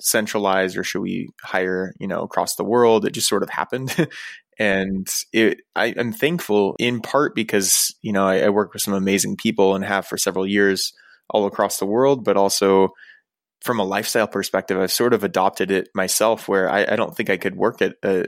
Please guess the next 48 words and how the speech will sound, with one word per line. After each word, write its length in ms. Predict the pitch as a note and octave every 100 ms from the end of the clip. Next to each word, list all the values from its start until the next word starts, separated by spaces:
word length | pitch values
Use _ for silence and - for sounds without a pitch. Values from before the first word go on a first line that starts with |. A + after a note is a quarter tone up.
| -
a 80 | G2
nine-to-five 580 | G2 F#2+ G2 F#2 F#2+
job 320 | F2 F#2 F2+ F#2
that 160 | - -
requires 460 | F#2 - F#2 F#2 F#2
me 80 |
to 60 | F#2
be 100 | F#2
in 100 | F#2+
an 80 | E2+
office. 480 | - - - - -
And, 340 | G#2 F#2 F2+ - - - - _ _
and 100 | -
also, 220 | G#3 G#3
like, 160 | B2+ A2+
there's 160 | A2+ A2
an 60 |
aspect 480 | - A2 - A2 A2
of, 280 | G2 F#2+ - - -
you 80 | G#2+
know, 80 |
a 20 | G2+
lot 140 | A#2+
of 60 | A#2+
companies 400 | A2 A2 G2+ -
have 180 | G#2
an 80 | G#2
office 360 | F#2+ G2 G#2 -
and 80 | G2
they 60 |
have 200 | F#2+ F#2
no 260 | F#2+ F#2+ F#2+
FaceTime 560 | - G2 - - F#2+ F#2
policies, 540 | G2+ A#2+ - D#3+ D#3
but 240 | - F#2+ - - - - _ _ _ -
there's 260 | - C3
still 180 | - A#3+
sort 200 | G#3+ F3
of 60 | A#2
this, 240 | G#2 -
this 160 | - -
subjective 560 | G#2+ F#2+ G#2 - G2+
FaceTime 640 | - G2+ - G2 F#2+ F#2+ F#2+ _ -
kind 140 | G2+
of 80 | G2
nature 400 | G2 G#2+ G2+ F#2+
of, 100 | F2
of, 360 | F2+ F2 -